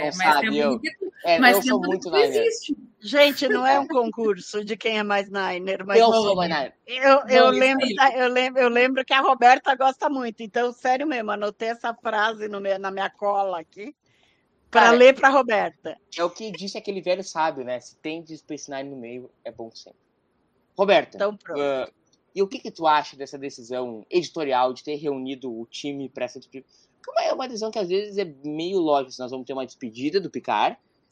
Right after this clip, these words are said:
Speaker 1: ah, a princípio, e a gente ter uma, uma despedida sem ter uma reunião do, da velha guarda seria uma coisa que acho que ser-, teria, seria um final um pouco incompleto, né, Rô?
Speaker 2: É, eu não tinha pensado nisso, assim, é, e na verdade eu tô querendo não pensar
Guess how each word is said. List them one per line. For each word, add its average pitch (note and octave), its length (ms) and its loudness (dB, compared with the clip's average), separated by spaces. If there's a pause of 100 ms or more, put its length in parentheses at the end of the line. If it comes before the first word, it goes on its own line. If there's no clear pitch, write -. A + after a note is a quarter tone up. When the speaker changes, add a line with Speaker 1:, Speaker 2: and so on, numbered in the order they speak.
(440)
Speaker 1:
ah, A2+ 240 -6 (220)
a - 80 -20
princípio, - 520 -12 (580)
e C#3 600 -4
a D3+ 80 0
gente F3+ 260 -10 (460)
ter G#3 100 4
uma, G#3+ 280 2
uma E3 160 -4
despedida F3 380 -8
sem G#3 220 -6
ter G3+ 100 -8
uma F3+ 140 -6
reunião C3 480 -4
do, G#2+ 160 -10
da A2 140 -6
velha A#2+ 220 -2
guarda C3 360 2
seria E3+ 160 -8
uma E3+ 140 -6
coisa E3 200 -8
que F3+ 60 -10
acho E3+ 160 -6
que - 60 -20
ser-, D#3 280 -12
teria, D#3 220 -8
seria D#3 180 -6
um D#3 60 -10
final D#3 240 -6
um D3+ 40 -10
pouco E3 260 -10
incompleto, E3 580 -8
né, B2 80 -6
Rô? C3 220 -10 (1600)
Speaker 2:
É, F#4+ 280 0
eu D4+ 140 -4
não D4+ 200 -2
tinha F4+ 180 -6
pensado D4 360 -4
nisso, D4 260 -4
assim, A3+ 400 -4
é, G3+ 260 -8
e G#3+ 80 -6
na A3+ 140 0
verdade A#3 400 0
eu C4+ 120 -2
tô B3+ 120 -2
querendo B3+ 400 0
não C4+ 240 0
pensar C4 760 -2